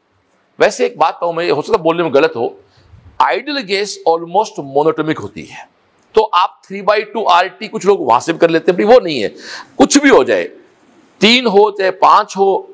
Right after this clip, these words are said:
degree of freedom चाहे छह हो या सात हो, जो ट्रांसलेटरी हो तीन ही होगी ना, स्थानांतर तीन ही रहेगी ना। इस, इसका आंसर होगा थ्री बाई टू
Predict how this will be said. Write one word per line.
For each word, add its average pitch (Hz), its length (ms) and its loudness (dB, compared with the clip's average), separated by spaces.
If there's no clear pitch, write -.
degree 151 240 -2
of - 100 -2
freedom 143 300 -6
चाहे 156 100 4
छह - 280 0
हो 196 120 0
या 180 60 0
सात 147 300 0
हो, 147 140 -6
जो 226 120 4
ट्रांसलेटरी 233 580 0
हो 294 60 0
तीन 277 160 0
ही 269 60 4
होगी 214 180 4
ना, - 320 -2
स्थानांतर 185 640 -4
तीन 277 160 -10
ही 277 60 -6
रहेगी 214 240 -4
ना। 196 180 -12
इस, 180 180 -14
इसका 170 180 -2
आंसर 160 160 -4
होगा 214 280 -4
थ्री 196 160 -4
बाई 147 200 0
टू 214 300 -8